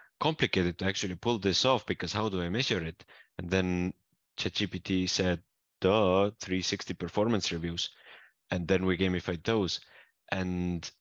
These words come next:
long story short, in about fifteen hours with chat G P T, I put together the whole product development document, forty pages, that otherwise I think would have taken me a month or two.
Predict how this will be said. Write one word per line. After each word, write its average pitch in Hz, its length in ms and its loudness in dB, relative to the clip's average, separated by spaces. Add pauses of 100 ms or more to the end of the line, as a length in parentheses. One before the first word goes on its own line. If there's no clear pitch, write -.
(640)
long 131 260 -2
story 107 480 2
short, 95 400 0 (240)
in 90 120 -2
about 92 360 -2 (100)
fifteen 120 600 0
hours 90 720 0
with - 220 -10
chat 95 260 -2
G - 180 -4
P 87 160 -6
T, 87 480 0 (560)
I 117 140 2
put 107 260 -2
together 90 560 0
the 87 140 -2
whole 101 420 2
product 87 560 -4
development 82 960 -4 (760)
document, 80 720 -4 (640)
forty 101 440 2
pages, 82 720 -2 (600)
that 87 160 2
otherwise 85 500 0
I 82 80 -4
think 87 320 0
would 80 140 -6
have 78 120 -10
taken 80 380 -4
me 78 140 -6
a 78 40 -6
month 78 400 -6
or 85 80 -2
two. 82 380 -8